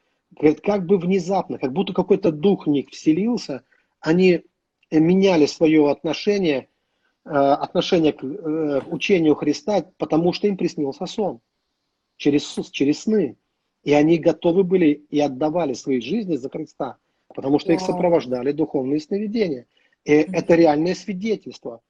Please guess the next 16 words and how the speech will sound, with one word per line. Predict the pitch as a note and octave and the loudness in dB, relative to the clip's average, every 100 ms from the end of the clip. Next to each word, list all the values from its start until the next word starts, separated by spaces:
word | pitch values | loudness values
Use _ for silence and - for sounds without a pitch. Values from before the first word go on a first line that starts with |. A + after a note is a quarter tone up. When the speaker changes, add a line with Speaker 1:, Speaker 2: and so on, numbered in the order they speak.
| _ | _
Speaker 1:
с | - | -8
тех | - - | -2 -2
времён, | D#3+ F#3 F#3+ B2+ | 0 -2 0 -2
вот | A2+ - | -6 -16
с, | - | -14
э, | C#3 C3 | -8 -6
с | B2 | -6
времён | C3+ D3 F3 | -4 -2 -2
пробуждения, | F3+ D3+ B2+ A2+ D#3 E3+ E3 F3+ _ - | -2 -4 -4 -4 -4 -4 -10 -14 _ -4
с | |
Speaker 2:
Мгм. | |
Speaker 1:
времён | C3+ E3 E3 | 0 2 4
ранней | D#3 D#3 C#3+ | 4 2 0
церкви. | - D#3+ E3 F#3 D#3 _ | 2 2 2 -2 -4 _
Speaker 2:
Мгм. | F#3+ - - G2 | -20 -18 -18 -6
Speaker 1:
Вот. | C3+ D3 C#3+ | 2 4 4